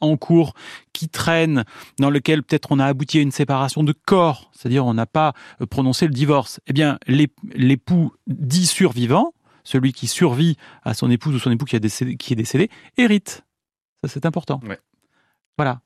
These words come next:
Speaker 1: il hérite. Ah oui, euh, mon épouse, euh, effectivement, moi, je la vois plus depuis, euh, dix ans, quinze ans. Euh, si, euh, si, qu'est-ce qui se passe si je, bah, elle hérite.
Speaker 2: Hmm.
Speaker 1: Elle, donc, euh, c'est
Speaker 2: C'est
Speaker 1: que,
Speaker 2: automatique.
Speaker 1: c'est, voilà, c'est automatique parce que c'est la loi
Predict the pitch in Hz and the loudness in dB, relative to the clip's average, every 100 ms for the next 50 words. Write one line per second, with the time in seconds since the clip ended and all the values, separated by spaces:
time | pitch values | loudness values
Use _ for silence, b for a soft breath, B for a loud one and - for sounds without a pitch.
0 | _ - 180 165 143 - - 147 151 220 | _ -8 0 2 0 -4 -4 -2 2 2
1 | 127 127 131 147 135 214 190 143 127 B | 4 2 2 2 2 2 2 2 2 B
2 | B - 131 - 120 120 170 208 151 127 | B -8 -8 -2 0 2 4 2 2 0
3 | 127 127 165 131 110 127 117 110 110 120 | 0 0 0 -4 -4 -2 0 0 0 0
4 | 143 139 110 151 233 B B B - 117 | -2 -2 -2 -2 -2 B B B -6 -4
5 | - 170 156 120 110 B B 131 - 156 | 0 2 4 4 2 B B -2 -2 -2
6 | - 156 151 165 139 120 254 - 165 139 | -2 -2 -2 0 0 0 -2 -2 0 0
7 | 135 - _ _ _ 107 120 135 131 131 | -2 -10 _ _ _ -10 -8 -4 -2 -2
8 | 143 135 151 147 143 160 151 - 120 175 | -2 -4 -4 -4 -4 -4 -4 -6 -2 0
9 | 170 143 - 180 185 196 285 240 185 175 | 0 0 0 0 2 2 2 0 -2 -2
10 | - 147 156 254 | 0 0 4 2